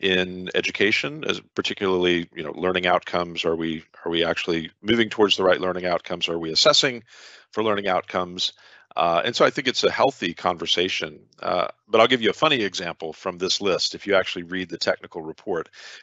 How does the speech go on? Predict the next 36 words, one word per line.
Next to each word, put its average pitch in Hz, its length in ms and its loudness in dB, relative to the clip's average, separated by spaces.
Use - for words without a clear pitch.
if - 60 -8
you 127 80 -4
go 113 140 6
way, 190 340 2
way 170 180 4
down 113 320 4
on 90 140 -6
the 95 60 -2
list 101 280 0
of 92 140 0
exams 92 560 -2
that 87 220 0
G 98 160 -4
P 98 120 -8
T 95 160 -6
four 90 380 -2
did 85 180 -8
really 107 340 0
well 92 280 4
on, 117 200 2
one 117 240 4
of 120 140 2
them 104 180 0
was 92 240 0
the 90 140 -6
Master 98 480 0
Sommelier 101 420 0
exam, 78 420 -6
which 101 200 -2
is, 101 140 -4
uh, - 40 -12
the, 139 140 4
the 208 120 0
written 226 260 6
exam 87 440 -2
is, 107 400 2